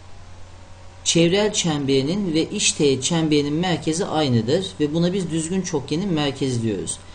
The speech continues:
Bakın şu altıgen üzerinde gösterirsek çevrel çemberin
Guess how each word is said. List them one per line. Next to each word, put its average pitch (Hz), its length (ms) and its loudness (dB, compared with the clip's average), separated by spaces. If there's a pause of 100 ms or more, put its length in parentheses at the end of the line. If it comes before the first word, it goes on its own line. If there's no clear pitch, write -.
(340)
Bakın 131 260 0
şu - 200 -4
altıgen 147 460 0
üzerinde 131 420 0
gösterirsek 123 760 0
çevrel 151 460 4
çemberin 127 640 2